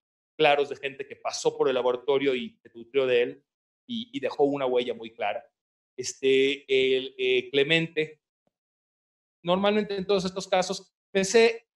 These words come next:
un pedacito del nombre, pero no, no me, no me lo sé completo. Discúlpenme por esto. Nuestras realidades, ¿no? Pues bueno, él ahora está trabajando en el, eh, de astronomía, si no me equivoco, pero fue mucho tiempo,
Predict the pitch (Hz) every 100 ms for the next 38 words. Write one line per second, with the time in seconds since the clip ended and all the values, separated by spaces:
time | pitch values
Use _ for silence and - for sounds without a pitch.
0 | _ 196 214 180 - 196 190 170 175 180
1 | 170 165 160 160 165 156 156 160 151 160
2 | 143 - 139 - - 127 127 - _ _
3 | _ _ 139 135 127 117 117 117 - _
4 | _ _ - - _ _ _ _ _ _
5 | _ 143 147 143 147 135 135 143 135 120
6 | - _ _ _ _ - 170 208 208 165
7 | - 160 175 180 175 170 165 151 139 156
8 | 160 151 147 131 127 _ _ _ _ -
9 | 143 127 123 120 120 - 123 127 185 208
10 | 190 185 180 180 - 175 175 175 170 131
11 | 123 - _ _ - 151 147 147 - 151
12 | 147 147 147 -